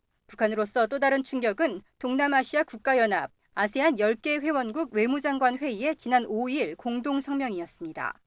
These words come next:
아세안 열 개국 외무장관 회의는 성명에서 지난달 사 일과 이십팔 일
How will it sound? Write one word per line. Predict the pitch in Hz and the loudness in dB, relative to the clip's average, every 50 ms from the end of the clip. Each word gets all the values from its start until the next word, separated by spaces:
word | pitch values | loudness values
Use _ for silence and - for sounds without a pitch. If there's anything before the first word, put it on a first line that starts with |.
| _ _ _ _ _ _ _ _ _ _ _ - | _ _ _ _ _ _ _ _ _ _ _ -4
아세안 | 180 190 202 - 247 247 247 240 | -2 -2 0 4 4 4 4 4
열 | 220 202 208 | 2 0 0
개국 | 208 - 233 220 214 320 269 | 0 0 0 0 0 0 -2
외무장관 | 196 214 226 247 277 269 - 269 247 233 240 233 254 | 0 2 2 2 0 0 0 0 2 2 2 2 2
회의는 | 294 269 220 196 226 302 302 | 0 0 0 0 0 0 -2
성명에서 | 277 - - 302 302 311 285 240 185 175 - 311 277 175 - - _ _ _ _ _ _ | -2 -2 -4 -2 -2 -2 -2 -2 -4 -4 -4 -4 -4 -4 -6 -10 _ _ _ _ _ _
지난달 | - - 240 247 233 247 294 277 254 | -8 -2 2 2 4 4 4 2 0
사 | 254 - 262 233 | 0 0 2 2
일과 | 226 240 247 247 - - 196 | 2 2 0 0 4 4 4
이십팔 | 151 220 214 - 294 - - - 269 262 | 4 2 -8 -8 -10 -10 -8 -6 -6 -4
일 | 320 277 175 120 - | -2 -4 -4 -4 -6